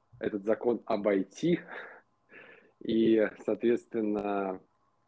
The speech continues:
избежать последствия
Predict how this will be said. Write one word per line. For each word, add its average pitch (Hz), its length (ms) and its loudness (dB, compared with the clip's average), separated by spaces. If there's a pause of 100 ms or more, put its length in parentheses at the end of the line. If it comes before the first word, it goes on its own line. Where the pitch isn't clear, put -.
(100)
избежать 107 880 2 (1160)
последствия 107 1080 4